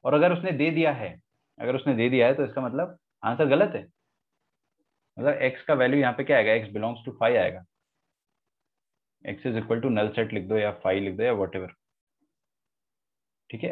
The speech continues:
अब वो मत बोलना कि सर आप अभी तो पाई माइनस टू कर रहे थे, अबे वो अलग function था, ये sin inverse sin x के लिए अपन पाई माइनस टू जरूर कर रहे थे, ये अलग function है, ये totally अलग function है, sin inverse of sine two।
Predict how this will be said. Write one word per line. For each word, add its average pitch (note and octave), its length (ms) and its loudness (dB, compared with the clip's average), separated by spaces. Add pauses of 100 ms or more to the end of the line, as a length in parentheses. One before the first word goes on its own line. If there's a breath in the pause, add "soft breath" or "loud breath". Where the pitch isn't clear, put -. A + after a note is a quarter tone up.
अब A#2 160 2
वो D#3+ 160 6
मत F3 160 8
बोलना C#3+ 280 8
कि C#3 120 0
सर C3+ 200 4
आप C3 260 4 (480)
अभी A#2 240 0
तो C#3 120 2
पाई C3 180 6
माइनस B2+ 300 0
टू A#2+ 100 -4
कर A2 140 -2
रहे G#2+ 180 -4
थे, G#2 140 -14 (280)
अबे D3+ 140 0
वो F#3 120 6
अलग E3+ 240 4
function E3+ 320 0
था, C#3 80 4
ये C#3 180 0
sin C#3+ 260 0
inverse D3+ 240 2
sin C#3+ 300 0
x D3+ 160 -10
के D#3 100 -4
लिए D#3 120 -2
अपन D3+ 240 -2
पाई C#3 160 4
माइनस D3 280 -2
टू D3+ 120 -6
जरूर D#3 280 0
कर C3 100 2
रहे G2 140 -6
थे, - 140 -20 (380)
ये C#3+ 100 2
अलग F3 220 4
function F3 300 0
है, G2 100 -2
ये A#2 180 -6
totally G3 360 2
अलग D#3+ 240 2
function G#2 300 -10
है, F2+ 100 -16
sin B2 260 0
inverse B2 240 -2
of B2 80 -10
sine G#2 260 -6
two। F2+ 100 -18